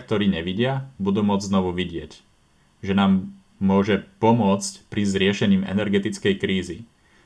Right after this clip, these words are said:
Ak by sme aj vyvinuli všeobecnú umelú inteligenciu, ktorú aj nebudeme môcť úplne pochopiť, ktorá bude myslieť mimo rámec ľudského chápania,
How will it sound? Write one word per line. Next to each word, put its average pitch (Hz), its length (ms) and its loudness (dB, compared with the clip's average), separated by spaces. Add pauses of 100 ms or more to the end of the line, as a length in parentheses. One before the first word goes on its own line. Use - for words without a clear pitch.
Ak 101 160 0
by 127 80 2
sme 135 200 -2
aj 98 80 0
vyvinuli 131 360 2
všeobecnú 107 560 0
umelú 101 320 2
inteligenciu, 98 840 0
ktorú 95 280 -2
aj 90 80 -4
nebudeme 113 400 2
môcť 95 320 0
úplne 87 240 -6
pochopiť, 98 640 -4
ktorá 98 160 -2
bude 98 240 2
myslieť 98 320 0
mimo 113 320 2
rámec 98 320 2
ľudského 101 440 -2
chápania, 107 600 -2